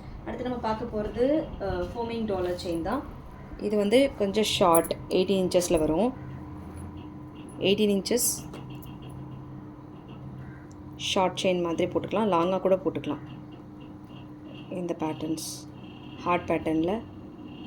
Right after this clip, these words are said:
சூப்பராக இருக்குது. இது ஃபுல்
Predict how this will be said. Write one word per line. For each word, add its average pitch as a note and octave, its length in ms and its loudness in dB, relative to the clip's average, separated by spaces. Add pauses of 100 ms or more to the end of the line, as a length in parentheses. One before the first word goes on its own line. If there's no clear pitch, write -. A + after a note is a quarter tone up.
(3500)
சூப்பராக G3 300 8
இருக்குது. G#3 260 10
இது G#3+ 120 8
ஃபுல் A#3 220 10